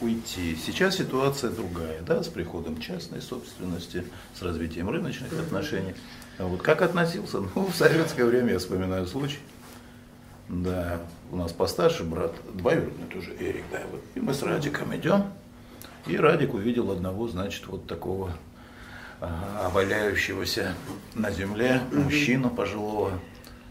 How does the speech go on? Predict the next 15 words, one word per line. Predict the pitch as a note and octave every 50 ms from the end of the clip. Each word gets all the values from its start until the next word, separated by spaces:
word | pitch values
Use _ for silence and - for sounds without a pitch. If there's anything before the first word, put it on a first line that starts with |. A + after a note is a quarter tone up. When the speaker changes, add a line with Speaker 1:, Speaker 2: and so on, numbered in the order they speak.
| - - -
Speaker 1:
И | F#2+
говорит: | G2 F#2+ F#2+ F2+ F2+
"Вот | E2+ F#2 G#2 F#2+
был | E2+ E2 F2+ B2 B2
бы | A2 F#2+ F2+
я, | F2+ F2+ F2
короче, | - - F2+ F2+ F#2+ F#2+ - - -
щас | - - F2 E2 E2
богатый, | - - G2 - C#3+ D3 C#3+ - - - - - - - - - - - - - -
я | D#2+ D#2+ D#2+
бы | E2 E2+
ему | F2 F2 E2
купил | E2 E2 E2+ E2 F2+ E2
Волгу, | D#2+ D#2+ F2 A2+ A#2+ A#2 A2 G2 - F2+ F2+ - - - - - - - - - - - - - - A3 - - - -
дом, | - C#2 - G#2 G#2 F2+